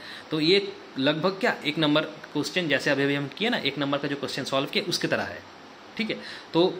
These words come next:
पहला मीटर डिग करने के लिए तुम्हें मिलेगा क्या, वन फिफ्टी रुपीज। उसके बाद तुम जितना एक मीटर आगे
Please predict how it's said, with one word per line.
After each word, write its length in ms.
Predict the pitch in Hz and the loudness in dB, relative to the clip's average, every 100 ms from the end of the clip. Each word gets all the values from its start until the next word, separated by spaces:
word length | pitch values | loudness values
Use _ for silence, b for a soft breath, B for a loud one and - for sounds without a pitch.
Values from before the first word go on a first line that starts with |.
| - | -4
पहला 220 | 147 175 202 | 0 2 2
मीटर 200 | 214 190 | 2 2
डिग 180 | 202 180 | 0 0
करने 260 | 202 208 | 0 2
के 40 | 208 | 0
लिए 100 | 202 | 0
तुम्हें 180 | 196 | 0
मिलेगा 260 | 170 185 190 | 2 2 2
क्या, 200 | 196 285 - B B B - | 0 -4 -6 B B B 0
वन 160 | 139 151 | 2 2
फिफ्टी 260 | 160 - | 2 0
रुपीज। 420 | 123 107 98 - - - - - | -2 -4 -6 -8 -8 -14 -20 -6
उसके 240 | 143 - 185 | -4 0 2
बाद 140 | 190 | 2
तुम 160 | 190 180 | 2 -2
जितना 300 | - - 214 - | -2 2 2 4
एक 160 | 185 185 | 2 4
मीटर 320 | 190 202 180 143 | 4 4 4 2
आगे 300 | 139 185 | 4 4